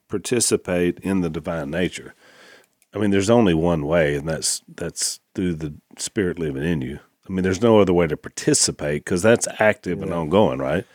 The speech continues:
Speaker 2: Well, it's a focus on Jesus and a reliance and, and a, and a security of the Holy Spirit being in you.
Speaker 1: Right. Which is why I think later, which we'll get into when we get into the second part of this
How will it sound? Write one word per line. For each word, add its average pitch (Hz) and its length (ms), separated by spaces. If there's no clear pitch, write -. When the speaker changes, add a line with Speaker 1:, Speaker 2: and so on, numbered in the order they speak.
Speaker 2:
Well, 123 220
it's - 120
a 113 60
focus 143 540
on 123 220
Jesus 104 600
and 92 380
a 90 180
reliance 90 840
and, 90 340
and 90 220
a, 76 80
and 90 160
a 78 180
security 90 840
of 85 420
the 76 180
Holy 95 280
Spirit 98 540
being 92 240
in 95 220
you. 78 120
Speaker 1:
Right. 78 260
Which 139 180
is 123 100
why 139 160
I 117 40
think 110 220
later, 101 480
which 98 300
we'll 92 80
get 85 180
into 92 400
when 85 80
we 82 80
get 90 160
into 87 120
the 73 60
second 85 320
part 80 200
of 76 80
this - 300